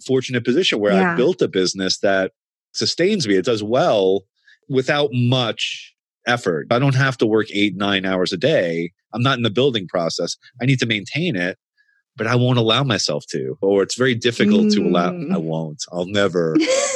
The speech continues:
Speaker 1: <laughs> So I do allow myself sometimes, but it always comes back up. And I gotta be real
Speaker 2: Mm-hmm.
Speaker 1: conscious of that, because then I'll go through the
Speaker 2: Mm-hmm.
Speaker 1: whole day, just build anxiety all day.
Speaker 2: Yeah.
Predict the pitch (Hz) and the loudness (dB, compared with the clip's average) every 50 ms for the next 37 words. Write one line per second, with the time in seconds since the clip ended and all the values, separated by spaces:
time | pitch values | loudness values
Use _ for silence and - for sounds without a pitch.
0 | 466 - 440 466 640 - - 679 762 523 587 605 - - - 1077 - - - - | -8 -8 -4 -2 -2 -2 -2 -2 -2 -2 -2 -2 -4 -4 -6 -12 -12 -12 -14 -14
1 | - - - - _ _ _ _ _ _ - - - 147 131 120 123 127 123 117 | -14 -14 -16 -20 _ _ _ _ _ _ -12 -6 -2 -2 0 0 0 0 0 2
2 | 135 151 160 165 147 143 135 139 139 131 135 131 127 123 - 127 120 113 - - | 2 2 2 4 2 2 2 2 2 2 2 0 0 2 2 2 2 2 0 0
3 | 135 139 160 175 139 127 107 95 92 90 92 98 92 - - 101 - - - 101 | 0 0 0 -2 -2 -2 -2 0 0 -2 -2 -4 -6 -4 -4 -6 -6 -4 -6 -2
4 | 104 101 101 107 110 113 110 - - - 113 107 104 101 - - 101 92 87 - | 0 2 2 4 4 2 0 0 -4 -4 -4 -4 -4 -4 -4 -2 0 0 0 0
5 | - 104 101 90 80 - 85 82 85 85 92 90 87 87 92 90 87 87 92 92 | 0 0 0 0 -2 -4 -6 -6 -4 -2 0 0 0 0 -2 -2 0 0 2 2
6 | 92 92 90 90 127 190 185 180 175 175 175 165 170 - 92 92 - - 82 76 | 2 2 2 2 4 4 4 4 4 4 4 4 4 4 2 0 -2 0 -2 -2
7 | 69 - - - - - - 82 82 80 80 80 80 - - - - _ _ _ | -2 -4 -6 -6 -6 -6 -4 -2 -2 -2 -2 -4 -6 -10 -16 -20 -20 _ _ _
8 | _ _ _ - 76 82 95 117 120 85 69 - - - - - - _ - 95 | _ _ _ -10 -4 -2 -2 -2 -2 -4 -6 -8 -10 -10 -10 -12 -18 _ -12 -10
9 | 101 110 113 110 131 123 127 123 117 117 123 - - 185 123 - - - - 120 | -4 -4 -2 -2 -2 -2 0 0 0 2 2 2 4 4 4 4 2 2 2 2
10 | 113 101 120 131 143 131 104 95 87 95 - _ - 110 104 104 95 104 104 98 | 2 2 2 2 2 2 2 0 -2 -4 -10 _ 0 0 0 2 2 0 0 0
11 | 95 101 101 98 95 90 90 90 90 95 104 104 95 98 92 87 82 78 78 80 | 0 0 2 2 2 2 0 0 2 2 2 2 2 2 0 0 0 -2 -2 -4
12 | 85 107 _ _ _ _ - 214 208 202 190 190 185 180 170 170 180 | -4 -6 _ _ _ _ 2 2 4 4 4 4 4 2 2 0 -2